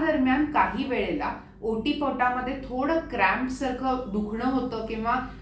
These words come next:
आधेमध्ये ओढ लागल्यासारखं खालच्या जागेला दुखतं. आता हे नॉर्मल आहे का? तर साधारण एक दहा ते वीस टक्के पेशंटमध्ये बाळ आत सोडल्यानंतर प्रेग्नन्सी टेस्ट येईपर्यंत ही फेनॉमेनॉन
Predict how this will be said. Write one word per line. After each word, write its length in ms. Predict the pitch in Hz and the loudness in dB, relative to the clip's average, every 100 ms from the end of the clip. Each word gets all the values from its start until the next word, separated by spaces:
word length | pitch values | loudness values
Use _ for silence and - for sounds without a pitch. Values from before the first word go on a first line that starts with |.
| - | -2
आधेमध्ये 480 | 208 226 254 269 277 214 | 0 2 2 0 0 2
ओढ 220 | 226 233 | 2 4
लागल्यासारखं 720 | 233 220 226 226 214 262 254 | 2 2 0 -2 -4 -4 -4
खालच्या 300 | 202 170 185 | -2 -2 -2
जागेला 380 | 180 175 180 190 | -4 -4 -2 0
दुखतं. 460 | 220 208 - - - - - | 0 0 -4 -10 -12 -14 -12
आता 180 | 226 240 | -6 0
हे 140 | 269 294 | 2 4
नॉर्मल 520 | 285 240 208 214 277 | 4 2 2 0 0
आहे 200 | 262 247 | 0 0
का? 360 | 214 208 202 - - 277 | 0 -2 -4 -8 -10 -4
तर 80 | |
साधारण 600 | 294 285 247 233 247 285 302 | 0 2 2 0 0 0 0
एक 320 | 214 254 - - | 0 -4 -6 -10
दहा 340 | 196 196 226 262 | -8 0 2 2
ते 60 | |
वीस 380 | 285 240 277 262 | 0 0 -2 -2
टक्के 260 | 247 240 247 | -6 -8 -6
पेशंटमध्ये 840 | 214 196 - 214 214 202 180 180 294 | -4 -4 -2 -2 0 0 -2 -2 -2
बाळ 200 | - 185 | 0 2
आत 300 | - - 214 214 | 2 0 -2 -2
सोडल्यानंतर 840 | 240 202 208 208 208 196 214 285 | -4 -2 0 0 0 0 -2 -2
प्रेग्नन्सी 600 | - 214 170 190 208 233 | -2 -2 -2 0 0 0
टेस्ट 280 | 226 214 202 | -2 -2 -2
येईपर्यंत 600 | 202 170 180 165 165 156 330 320 - - | -2 -2 -2 -2 -2 0 -2 -2 -10 -6
ही 220 | 262 294 285 | 2 2 2
फेनॉमेनॉन 540 | 226 175 330 294 269 | 0 0 0 -2 -4